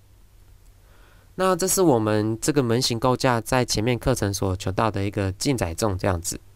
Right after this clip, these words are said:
那我们把这些进载重呢算出来，三十八点六七吨。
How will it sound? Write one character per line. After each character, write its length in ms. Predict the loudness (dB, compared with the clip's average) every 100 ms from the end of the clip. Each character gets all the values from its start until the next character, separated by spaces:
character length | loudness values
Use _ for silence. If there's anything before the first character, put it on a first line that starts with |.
| -20 -20 _ -20 -6
那 100 | -2
我 60 | 0
们 180 | -2 -4
把 360 | -4 -4 -8 -14 -6
这 100 | -4
些 180 | -2 -2
进 200 | -2 -4
载 160 | -4
重 220 | -2 -2
呢 220 | 0 -2 -6 -16 -20 -14
算 200 | -2 -2
出 180 | 0 0
来， 260 | 0 -2 -10 -20 _ _ -20 -8
三 180 | -6
十 80 | -4
八 160 | -2 -2
点 160 | -2 -4
六 140 | -4
七 180 | -4 -4
吨。 220 | -4